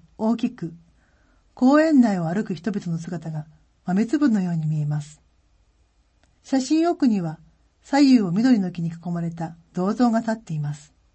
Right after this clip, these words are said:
以上、写真の説明終わり。問い合わせ、商業観光課、内線一四五四。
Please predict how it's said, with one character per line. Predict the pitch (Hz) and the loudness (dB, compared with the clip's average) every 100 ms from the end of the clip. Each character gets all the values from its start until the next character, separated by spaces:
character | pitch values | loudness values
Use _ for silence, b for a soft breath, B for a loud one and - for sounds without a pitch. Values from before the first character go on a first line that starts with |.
| _ _ _ _ _ _ _ _ _ _ - | _ _ _ _ _ _ _ _ _ _ 0
以 | 294 | 2
上、 | 269 240 170 - | 4 0 -2 -14
写 | - 202 | -10 -8
真 | - 240 | 0 0
の | 233 | 0
説 | 233 220 214 | -4 -4 -2
明 | 208 | 0
終 | 208 185 | 0 -2
わ | 180 | -6
り。 | 180 180 - _ _ _ _ _ _ _ _ _ _ _ _ _ | -6 -10 -16 _ _ _ _ _ _ _ _ _ _ _ _ _
問 | - 262 277 | 2 4 4
い | |
合 | 269 | 2
わ | 277 | 0
せ、 | 254 254 254 - _ _ _ _ | 0 -2 -2 -6 _ _ _ _
商 | - - 262 262 | -2 4 6 6
業 | 269 262 | 2 0
観 | 262 247 240 | 2 2 2
光 | 240 233 | -2 -4
課、 | 233 220 - _ _ _ _ _ _ | -2 -4 -4 _ _ _ _ _ _
内 | 214 240 | 4 4
線 | 262 - 247 233 233 _ _ _ _ | 4 2 2 0 -6 _ _ _ _
一 | 214 - 277 | -8 2 4
四 | 302 277 165 | 6 6 2
五 | 156 175 | 0 -2
四。 | 180 185 147 | -2 -2 -4